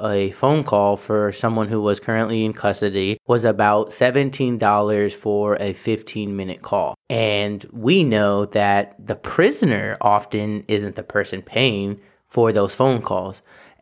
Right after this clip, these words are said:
It's the family members, it's the loved ones, it's the support system. And after a while, when your pockets start to bleed dry for phone calls and you have to start worrying about your own livelihood, well, we know those phone calls are gonna stop.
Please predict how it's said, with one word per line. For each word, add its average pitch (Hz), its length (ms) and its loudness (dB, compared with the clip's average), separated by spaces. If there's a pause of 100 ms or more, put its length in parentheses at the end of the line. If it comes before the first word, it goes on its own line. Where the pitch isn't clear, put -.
(160)
It's 123 240 -4
the - 100 -4
family 131 420 2
members, 117 840 2
it's 101 480 -2
the - 180 -6
loved 107 320 0
ones, 104 500 -2 (280)
it's 107 520 -2
the 107 200 -6
support 120 480 0
system. 104 560 -8 (260)
And 107 100 -6
after 143 360 0
a 113 100 0
while, 107 760 0 (400)
when 117 120 -10
your 107 120 -8
pockets 131 500 0
start 135 220 0
to 113 80 -4
bleed 113 300 -4
dry 120 440 2
for 104 220 -10
phone 165 320 0
calls 101 440 -2 (360)
and 107 200 -8
you 139 120 -2
have 135 160 0
to 131 80 -6
start 117 220 0
worrying 120 280 0
about 107 260 -2
your 107 140 -2
own 104 180 -4
livelihood, 110 800 2 (280)
well, 117 120 -4
we 117 100 -2
know 117 180 2
those 113 200 2
phone 107 240 -6
calls 104 280 -4
are 104 80 -4
gonna 98 220 -8
stop. 101 500 -2